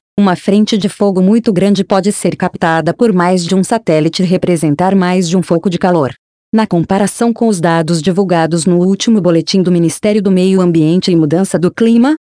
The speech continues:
M M A, no sábado, trinta e um, os focos de calor continuam avançando pelos biomas brasileiros, em relação ao registrado até o dia vinte e sete de agosto,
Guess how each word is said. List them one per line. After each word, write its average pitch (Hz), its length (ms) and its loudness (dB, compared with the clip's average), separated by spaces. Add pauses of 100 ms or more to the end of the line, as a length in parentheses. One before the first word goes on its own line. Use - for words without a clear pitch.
M 214 340 2
M 185 280 2
A, 120 80 -2 (200)
no 196 140 2
sábado, 165 560 0 (220)
trinta 208 260 2
e 165 160 2
um, 196 160 2 (220)
os 226 160 -2
focos 185 440 -2
de 160 120 -2
calor 165 360 0
continuam 196 600 0
avançando 160 500 0
pelos 190 280 0
biomas 190 400 0
brasileiros, 196 760 0 (200)
em 185 140 2
relação 190 560 0
ao 165 80 0
registrado 160 720 -2
até 185 260 -2
o 190 80 0
dia 196 240 2
vinte 214 300 0
e - 80 0
sete 165 340 -2
de 160 80 -2
agosto, 185 560 -2